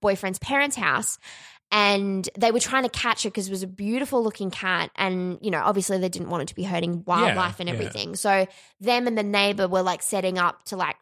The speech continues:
Speaker 1: try and trap it so then they could get it and take it to a vet and get it looked at and everything. And it's a Siamese. So obviously someone got, like, a Siamese kitten or something
Speaker 2: And
Speaker 1: as a
Speaker 2: then
Speaker 1: pet
Speaker 2: just
Speaker 1: and then just let it run wild.
Speaker 2: Yeah.
Speaker 1: So now the neighbor has a Siamese cat, but it did
Speaker 2: Aw.
Speaker 1: take a while for her to, like,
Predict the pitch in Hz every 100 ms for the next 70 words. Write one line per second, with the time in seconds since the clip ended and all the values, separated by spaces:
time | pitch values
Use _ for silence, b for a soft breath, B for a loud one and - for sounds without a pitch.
0 | - 208 170 180 - 320 - 190 - 196
1 | 185 180 175 180 - 190 180 175 180 180
2 | - _ 202 180 190 185 180 - 180 170
3 | - 180 - - - 190 185 180 - 226
4 | 240 262 269 262 247 262 247 - - -
5 | - B B - 262 269 294 - 247 247
6 | 247 226 208 220 196 208 185 - _ _
7 | _ - - 202 208 202 190 - - -
8 | 208 202 - - - 131 120 107 107 214
9 | - - 208 190 185 190 - 190 165 -
10 | 185 180 180 170 185 147 185 120 117 104
11 | - 269 262 277 277 285 302 285 269 -
12 | 269 254 254 - 240 196 226 226 131 143
13 | 170 233 240 208 190 180 202 196 180 180
14 | 175 160